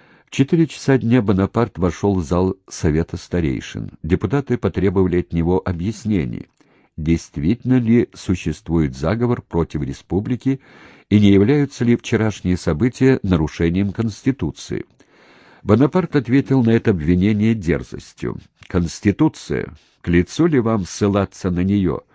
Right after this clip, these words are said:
Вы нарушили ее восемнадцатого Фрюгдитдора, нарушили двадцать второго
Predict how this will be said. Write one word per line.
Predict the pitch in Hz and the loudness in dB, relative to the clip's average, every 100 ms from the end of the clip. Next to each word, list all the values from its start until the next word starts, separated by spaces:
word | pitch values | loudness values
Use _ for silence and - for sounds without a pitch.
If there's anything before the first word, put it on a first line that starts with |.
| _ _ - _ _ _ - | _ _ -20 _ _ _ -6
Вы | 78 117 131 - | 4 4 4 2
нарушили | 98 104 127 - 104 | 2 2 2 0 0
ее | 113 107 107 110 101 80 | 2 4 4 4 2 0
восемнадцатого | 92 - 90 107 117 - - 107 104 101 82 _ _ _ | -2 0 -2 0 -2 -4 0 2 4 2 -4 _ _ _
Фрюгдитдора, | - 87 101 82 107 87 85 90 76 - _ _ _ | -2 0 2 2 0 0 2 0 0 -8 _ _ _
нарушили | - 87 110 - 101 | -2 0 0 0 -2
двадцать | 98 78 92 - - 90 | 0 0 -2 -4 -8 -10
второго | - 85 95 98 95 92 | -4 -2 2 2 0 -2